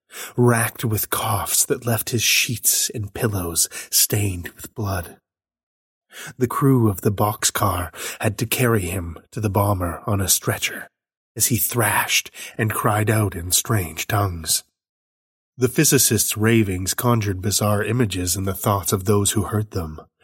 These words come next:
driving even nurses away. Oppenheimer heard the worried exchanges as if through a heavy blanket.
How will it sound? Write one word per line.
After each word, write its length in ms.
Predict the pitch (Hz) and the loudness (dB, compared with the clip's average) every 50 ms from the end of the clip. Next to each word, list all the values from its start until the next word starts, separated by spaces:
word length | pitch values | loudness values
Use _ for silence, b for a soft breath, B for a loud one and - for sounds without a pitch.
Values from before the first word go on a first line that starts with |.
| b b b | b b b
driving 400 | - 120 110 117 107 110 104 101 | -4 0 2 2 2 2 2 2
even 320 | 107 110 98 101 92 92 | 2 2 2 0 -2 0
nurses 460 | 95 107 107 104 - - - 92 87 87 | 2 2 2 4 2 0 -2 -2 -4 -4
away. 540 | 87 92 98 98 95 85 78 - - _ _ _ _ _ _ _ _ _ _ _ _ _ _ _ _ _ _ _ _ B B B B | -4 -2 -2 -2 -2 -4 -6 -12 -14 _ _ _ _ _ _ _ _ _ _ _ _ _ _ _ _ _ _ _ _ B B B B
Oppenheimer 640 | B 117 120 - 147 127 110 101 113 110 107 110 101 | B 0 2 4 2 4 6 4 4 6 6 4 2
heard 320 | - - 120 113 107 110 | 4 4 4 4 4 4
the 100 | 113 104 | 2 2
worried 360 | 104 107 107 107 104 104 104 | 4 4 4 4 4 4 2
exchanges 800 | 104 - - - - 110 101 104 104 98 92 92 92 87 85 85 | 2 0 0 -2 0 0 0 0 0 -2 -2 -2 -2 -2 -4 -4
as 140 | 95 95 110 | -2 0 0
if 120 | 123 117 | 0 0
through 320 | - - - 117 120 110 104 | 0 -2 0 2 2 2 2
a 40 | 95 | 2
heavy 300 | 98 113 110 104 98 92 | 2 0 0 0 0 -2
blanket. 680 | - 104 104 110 117 110 104 - - - - - - | 0 0 2 2 2 0 -2 -6 -12 -12 -16 -18 -20